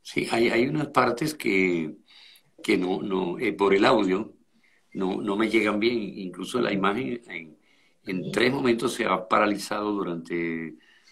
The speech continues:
Speaker 1: más o menos veinte segundos.
Speaker 2: Ok.
Speaker 1: Entonces hay un parte de audios que no, no, no oí. Pero
Speaker 2: Te
Speaker 1: sin
Speaker 2: voy a
Speaker 1: embargo,
Speaker 2: pedir
Speaker 1: he podido, he podido seguirte con la atención.
Speaker 2: Ok, Eduardo. Me dicen que viene este,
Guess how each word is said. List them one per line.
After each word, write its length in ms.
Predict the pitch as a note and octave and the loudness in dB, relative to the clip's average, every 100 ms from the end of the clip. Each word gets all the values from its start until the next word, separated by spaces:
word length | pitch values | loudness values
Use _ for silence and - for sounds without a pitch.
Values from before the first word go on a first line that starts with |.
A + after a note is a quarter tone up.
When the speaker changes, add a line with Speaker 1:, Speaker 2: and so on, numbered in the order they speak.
| _ - | _ -6
Speaker 1:
más 200 | G#2+ G#2 | -6 -4
o 20 | |
menos 220 | F#2 F#2+ | -4 -2
veinte 360 | G2+ G#2+ G2+ G2+ | 0 0 -2 -4
segundos. 560 | - F2+ E2+ D#2 C#2+ - _ _ _ - - | -6 -6 -6 -8 -10 -14 _ _ _ -20 -16
Speaker 2:
Ok. 160 | - - - | -14 -14 -12
Speaker 1:
Entonces 360 | - F2+ A2+ - | -4 -2 -2 -2
hay 200 | G#2 G2+ | 2 2
un 160 | G2+ - | 2 4
parte 300 | G#2+ G#2 A#2 | 4 4 0
de 120 | G#2 | 0
audios 260 | G2 A2 | 0 -2
que 120 | G#2+ G2 | -6 -6
no, 320 | F2 F2 F2 | -4 -6 -8
no, 260 | F2 E2 - | -8 -8 -6
no 160 | F2 E2+ | -4 -2
oí. 300 | D#2+ D3+ - - - - - _ _ _ _ - | -2 -4 -8 -20 -20 -20 -20 _ _ _ _ 0
Pero 160 | - | 6
Speaker 2:
Te 40 | G3+ | 10
Speaker 1:
sin 80 | |
Speaker 2:
voy 60 | F#3+ | 12
a 20 | |
Speaker 1:
embargo, 440 | F#3+ G#3 G3 - - | 10 8 6 4 2
Speaker 2:
pedir 160 | A#2+ A#2+ | -2 0
Speaker 1:
he 20 | |
podido, 180 | - G#2 | 2 2
he 40 | |
podido 320 | G2+ A2 G#2+ | 2 0 0
seguirte 380 | A2+ G#2 F2+ - | 0 -2 -4 -6
con 100 | F#2+ | -6
la 60 | F2+ | -6
atención. 420 | - D#2+ - - _ _ _ _ _ _ | -8 -16 -18 -20 _ _ _ _ _ _
Speaker 2:
Ok, 180 | - F#3+ | -6 -4
Eduardo. 540 | E3+ D3+ F#3+ E3 D3+ - - _ | -4 -4 -4 -4 -6 -8 -18 _
Me 120 | G3 G3+ | 2 4
dicen 400 | B3+ - C#4 C4+ | 4 4 2 2
que 160 | A3 | 4
viene 480 | G3 G3+ G3+ - - - | 6 8 8 4 -2 -6
este, 320 | A#3+ - A3 | -4 0 4